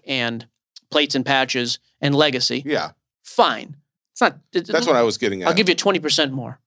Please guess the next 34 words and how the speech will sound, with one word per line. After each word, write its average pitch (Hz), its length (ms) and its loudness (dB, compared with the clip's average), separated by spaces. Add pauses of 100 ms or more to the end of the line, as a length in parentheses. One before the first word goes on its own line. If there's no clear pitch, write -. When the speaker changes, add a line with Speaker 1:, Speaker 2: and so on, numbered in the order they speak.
Speaker 1:
It's - 140 -4
not 180 180 4
more 147 160 2
than 123 80 -4
that. 113 200 -10 (500)
Speaker 2:
Okay. - 220 0
Speaker 1:
Twenty-five 202 540 2
percent 143 260 -2
even. 120 80 -2
Let's 139 120 -2
get 160 120 2
nuts. 151 500 2 (180)
That's - 120 -4
an 220 60 0
extra 214 180 -2
sixty, - 320 -2
seventy-five 156 480 2
bucks. - 380 -2 (480)
So 165 160 4
maybe 170 640 4
his 147 140 -2
patch 156 320 0
auto 139 220 2
with 131 160 0
a 127 100 2
regular 170 520 2
two-color 160 500 -2
decent 220 480 0
patch 135 420 0 (500)
does 147 180 2
three 151 220 2
to 131 60 -2
three 127 200 -6
fifty. 123 400 -10